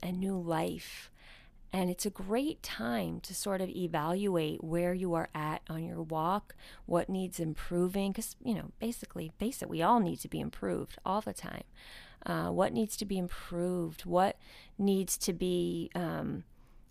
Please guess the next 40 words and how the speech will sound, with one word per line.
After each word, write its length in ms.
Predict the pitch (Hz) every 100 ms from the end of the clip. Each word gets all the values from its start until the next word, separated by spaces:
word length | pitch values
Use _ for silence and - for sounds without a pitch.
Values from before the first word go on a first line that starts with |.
| -
kind 280 | 185 180 170
of 300 | 165 170 -
cleaned 400 | - 190 180 160
up? 220 | 156 - - - - - - -
What 120 | 180
are 60 | 202
the 120 | 196
things 360 | - 185 185 180
we 140 | 180
sort 240 | 170 185 175
of 60 |
need 160 | 175 165
to 80 | 151
weed 320 | 151 185 175
out, 280 | 160 196 -
right? 320 | 175 185 -
Spring, 460 | - - 190 208 202 -
uh, 280 | 175 175 170 - - -
if 80 | -
you 60 | -
think 160 | 202
about 180 | 208 190
the 80 | 170
gardening, 760 | 147 156 185 214 170 156 156
when, 160 | 156 160
whenever 440 | 170 - 180 202 180
I'm 140 | 165
weeding, 480 | 160 214 202 160 -
I 80 | 160
think 220 | - 156
about 320 | 156 151 151
God. 320 | 160 151 143
You 40 | 170
know, 120 | 170
I'm 80 | 165
out 160 | 170
there 100 | 180
in 80 | 170
the 80 | 165
garden 600 | - 160 196 180 147 -